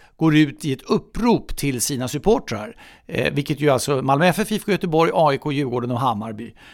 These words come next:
De var ju ute i, i, eh, och sa att det här med att kasta, bengalkastning hör inte till våra evenemang. Snälla, sluta med detta, ungefär så. Och då har fotbollen hamnat i ett läge som är ganska så bekymmersamt här.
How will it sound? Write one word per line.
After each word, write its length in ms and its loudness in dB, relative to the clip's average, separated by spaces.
De 120 -4
var 100 4
ju 100 6
ute 200 -2
i, 120 -6
i, 600 -2
eh, 120 -8
och 140 -8
sa 100 4
att 80 2
det 60 0
här 200 2
med 160 0
att 100 -4
kasta, 360 -4
bengalkastning 680 0
hör 380 2
inte 260 -2
till 280 -6
våra 240 0
evenemang. 500 0
Snälla, 640 0
sluta 460 2
med 100 -2
detta, 340 2
ungefär 320 0
så. 300 -10
Och 240 -8
då 60 4
har 80 6
fotbollen 640 2
hamnat 380 0
i 40 -2
ett 100 -6
läge 240 0
som 160 -6
är 80 -2
ganska 460 -2
så 100 -6
bekymmersamt 680 -2
här. 300 -6